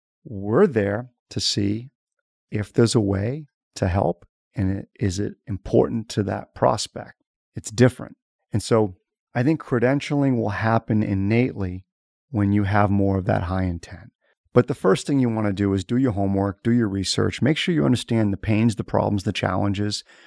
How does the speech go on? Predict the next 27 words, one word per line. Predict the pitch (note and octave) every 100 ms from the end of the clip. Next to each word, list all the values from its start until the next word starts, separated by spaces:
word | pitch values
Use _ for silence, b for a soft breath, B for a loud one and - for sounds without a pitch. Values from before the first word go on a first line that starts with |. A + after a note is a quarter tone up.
| B
that | G#2
this | F#2+ G#2
prospect | - G#2+ G#2+ - A2+ -
could | A#2 G2
be | G#2+
experiencing | - - G#2+ A2+ A2 C3 B2+
or | - G#2+
the | G2+
industry | G#2 A2 - G#2+ G2 G2+ -
that | G#2
they're | - F#2+ G#2+
in | F#2+
could | -
be | - E2
experiencing. | - - F#2+ - - - - _ _ _ -
Number | A2+ A#2
two, | A#2+ - B2+
really | G2+ A2
important, | A2+ G#2+ B2+ A#2+ - - _ _ -
because | G#2 - C3 B2+ B2
you | D3
do | A#2 C3 B2+
the | A#2
research | A2 A#2+ A#2 B2 A2+ -
and | G#2
the |
homework, | F#2 A2+ A#2 G#2+ - - -